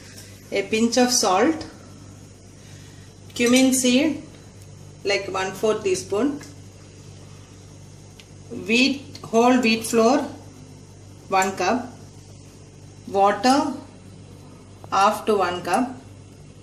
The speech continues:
two tablespoon of sugar, this is optional, and turmeric for color, that is half teaspoon, and refined oil to fry it.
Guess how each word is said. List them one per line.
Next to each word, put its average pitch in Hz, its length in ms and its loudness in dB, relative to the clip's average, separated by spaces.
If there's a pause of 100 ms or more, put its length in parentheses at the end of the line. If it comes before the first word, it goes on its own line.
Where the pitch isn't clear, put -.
(520)
two 285 180 4
tablespoon 214 680 0
of 180 280 -2 (360)
sugar, 220 520 2
this 190 160 -4
is 180 120 -4
optional, 214 580 -2 (1200)
and 196 460 -2 (260)
turmeric 208 600 0
for - 460 -4
color, 165 380 -2
that 170 160 -6
is 185 120 -4
half 185 280 -4
teaspoon, - 460 -8 (880)
and 233 480 0 (140)
refined 180 560 -4
oil 196 340 -2 (1120)
to 180 100 2
fry 180 240 -4
it. 139 400 -4